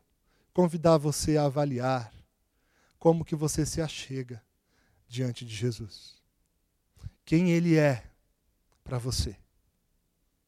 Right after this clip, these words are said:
Quem ele é diante de tudo que nós estamos vivendo no mundo. Diante das suas lutas, diante das suas dores, diante dos seus temores,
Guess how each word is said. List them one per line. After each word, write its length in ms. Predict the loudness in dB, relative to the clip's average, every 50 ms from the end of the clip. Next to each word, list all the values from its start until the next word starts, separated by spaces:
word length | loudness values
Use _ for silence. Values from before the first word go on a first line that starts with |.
| _ _ _ _ _ _ _ 0
Quem 200 | 2 6 10 10
ele 200 | 10 12 12 12
é 180 | 12 12 12 8
diante 460 | 6 2 0 2 2 2 0 -2 -8
de 120 | -10 -12
tudo 280 | -6 -2 0 0 0 0
que 100 | 2 4
nós 160 | 4 6 4
estamos 320 | 4 0 0 0 0 0
vivendo 360 | -2 -2 0 2 2 2 2 0
no 100 | 0 0
mundo. 320 | 0 0 -2 -2 -4 -8 -14 _ _ _ _ _ _ _ _ -20 -20 -20 _ 4
Diante 300 | 6 8 8 8 6 4
das 160 | 4 4 4
suas 300 | 6 6 6 6 6 6
lutas, 580 | 6 6 6 4 2 -2 -10 -14 -14 -16 -18 _ -20 -20 -20 _ 2
diante 280 | 4 4 4 4 2
das 240 | 4 6 8 8 8
suas 280 | 8 8 8 8 8 8
dores, 600 | 12 12 12 12 12 12 10 6 0 -4 -8 -12 -18 -20 -16 _
diante 320 | 6 8 8 8 8 4 0
dos 160 | -2 -2 2
seus 280 | 8 10 10 10 8 6
temores, 720 | 2 4 6 8 10 10 10 10 8 6 0 -6 -8